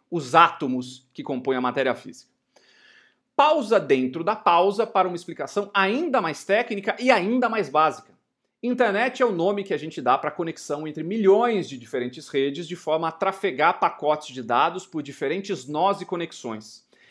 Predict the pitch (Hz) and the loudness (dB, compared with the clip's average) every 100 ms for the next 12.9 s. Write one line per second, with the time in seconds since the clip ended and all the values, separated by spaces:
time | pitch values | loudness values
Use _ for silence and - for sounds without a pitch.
0 | _ 160 - 277 320 254 175 151 147 214 | _ -6 0 2 4 2 0 -2 -2 -4
1 | 214 220 170 170 247 247 _ - 220 226 | -2 0 0 -2 -10 -12 _ -4 -2 0
2 | 196 202 196 220 262 247 196 180 147 123 | 2 0 2 4 6 4 -2 -6 -6 -4
3 | 120 127 156 139 - 139 143 156 196 196 | -6 -6 -8 -10 -10 -8 -8 -4 -4 0
4 | 202 190 160 151 131 143 139 123 - - | -2 -2 -2 0 0 0 0 -2 -14 -6
5 | 262 214 208 151 135 127 139 - 156 147 | -4 0 4 6 4 2 -2 -6 -4 -2
6 | 151 123 214 202 - 220 143 - _ _ | -2 -2 -4 -4 2 2 2 -2 _ _
7 | _ - - 165 156 151 - 156 220 196 | _ -8 -4 -4 -4 -4 -4 -6 -4 2
8 | 190 180 185 220 - _ - 190 165 202 | 6 6 2 -6 -12 _ 4 4 6 2
9 | 240 202 156 156 180 196 190 139 135 147 | -2 -4 -4 -6 -6 -6 -4 -4 -4 -6
10 | 156 151 156 143 160 - 156 170 185 196 | -8 -4 0 0 0 -4 -6 -2 -2 0
11 | 196 214 123 135 - 139 135 135 160 151 | 2 2 2 -4 -6 -2 -2 -2 -6 -2
12 | 123 127 127 127 139 175 123 98 _ | 0 0 0 -2 -8 -8 -12 -14 _